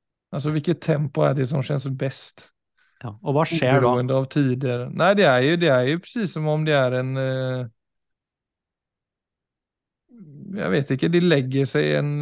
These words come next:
Speaker 1: som du sier da, de legger seg en ro over aktiviteten. Eller du bottnar i aktiviteten.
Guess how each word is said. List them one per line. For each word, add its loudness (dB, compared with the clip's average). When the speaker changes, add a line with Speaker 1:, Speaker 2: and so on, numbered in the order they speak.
Speaker 1:
som -4
du -2
sier -2
da, 0
de -4
legger -4
seg -2
en 2
ro -2
over -2
aktiviteten. -2
Eller 2
du 2
bottnar -2
i 0
aktiviteten. -2